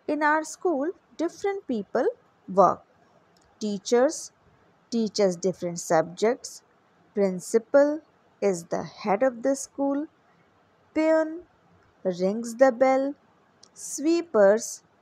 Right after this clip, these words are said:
keep the classroom and the playground clean. The librarian works in the school library. Guards at the school gate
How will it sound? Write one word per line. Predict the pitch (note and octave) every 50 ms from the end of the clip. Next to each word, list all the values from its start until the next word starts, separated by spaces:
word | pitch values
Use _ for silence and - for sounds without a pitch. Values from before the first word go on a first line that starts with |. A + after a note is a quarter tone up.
| _ _ _ _ _ _ _ _ _ _ _ _ _ _
keep | - C4+ C#4 D4 D#4 A#3+ G3+
the | G#3+ G3+
classroom | G3 - - G#3 F#3+ F#3 F#3 G3+ - - - C#4+ D4 D#4 D#4+ D#4 - -
and | - G3 F#3+ F3+ F3+ F3 F3
the | F#3
playground | F3+ - - G3 F#3 F3+ F3+ F#3 F#3 F3 D#3+ E3 E3 F3 _
clean. | - - A3+ A#3 A#3 A#3+ A#3+ A#3 A#3 C4 _ _ _ _ _ _ _ _ _ _ -
The | G3 G3+ G3
librarian | G3 F#3 F#3 F3+ F#3 F#3 F#3 G3 G3+ A#3+ C#4 C#4+ D4 D4+ C4+ D4 D4 D4 D4 D4 C#4+ D4 D4+ - _ _ _ _ _ _ -
works | F#3 A3+ B3 C4+ D#4+ D#4+ - -
in | B3+ G#3 G3 F3+
the | G3 F#3+
school | - - - - G3 F3+ F3
library. | F3 E3 D#3+ E3 F3 G#3 A#3 A3+ A3+ A#3+ A#3+ B3 B3 A3+ A#3 A#3 A#3 A#3 B3 - _ _ _ _ _ _ _ _ _ _ _ _ _ _ _ - G#3+ G3 F#3
Guards | - B3 B3 B3+ C#4 D4 D#4 E4+ F#4 - - - - _ _ _ _ _ _ _ _ _ _ _ _ _ _ _
at | - - A#3 A3+ A#3 A#3 A3+ A3
the | B3+ B3+
school | C4 - - - C4 C4+ C4+ C#4 C#4+ C#4
gate | A3 A3+ G3+ F3+ F#3+ A#3+ - _